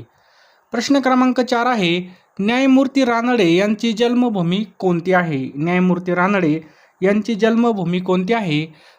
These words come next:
तर मित्रांनो, ऑप्शन क्रमांक दोन, निफाड ही पका न्यायमूर्ती रानडे यांची जन्मभूमी आहे.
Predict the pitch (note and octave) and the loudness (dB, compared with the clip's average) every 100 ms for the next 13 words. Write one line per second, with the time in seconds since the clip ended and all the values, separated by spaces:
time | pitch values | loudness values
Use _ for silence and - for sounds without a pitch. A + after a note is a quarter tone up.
0 | - G3 A#3 B3+ B3+ B3 C4+ C4+ B3 G#3 | -8 -4 0 2 2 2 0 -2 0 -2
1 | G3 F#3+ A3 F#3+ F3+ G#3 B3 B3 A#3+ G3+ | -2 -2 0 2 2 2 0 -2 -2 -2
2 | F#3+ A3 F3+ D#3+ E3 G3+ A3 A3 G#3+ A3 | -2 -2 0 0 0 0 0 0 -2 -2
3 | G3+ G#3 A3 D#3 E3 F#3+ F#3 G#3+ F#3 F3 | 0 0 2 2 2 0 -4 -4 -2 0
4 | F3+ D#3+ C#3+ D3 D3+ C3 A2+ | 0 0 -2 -2 -2 -4 -6